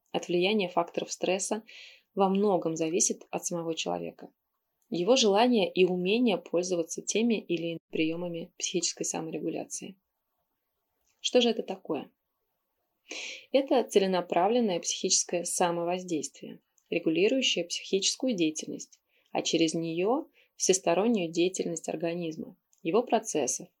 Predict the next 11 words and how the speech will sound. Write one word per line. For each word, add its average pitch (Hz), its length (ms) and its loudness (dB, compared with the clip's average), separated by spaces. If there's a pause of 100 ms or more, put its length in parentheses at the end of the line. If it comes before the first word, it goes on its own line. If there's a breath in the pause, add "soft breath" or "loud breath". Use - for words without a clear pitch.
(100)
реакций, 175 720 -2
состояний. 175 800 -6 (880 loud breath)
Психическая - 560 4
саморегуляция 196 840 0
представляет 185 680 0
собой 170 560 -2 (200)
управление 165 640 0
человека 170 600 -2
своим 196 560 -2 (100)
психоэмоциональным 175 1000 -2
состоянием, 180 800 -6